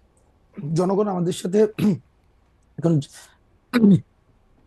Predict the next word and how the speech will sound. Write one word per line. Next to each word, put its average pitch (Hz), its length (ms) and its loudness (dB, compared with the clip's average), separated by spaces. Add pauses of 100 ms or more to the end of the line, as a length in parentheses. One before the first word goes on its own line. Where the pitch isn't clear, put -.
(4000)
দেখেন, 180 300 4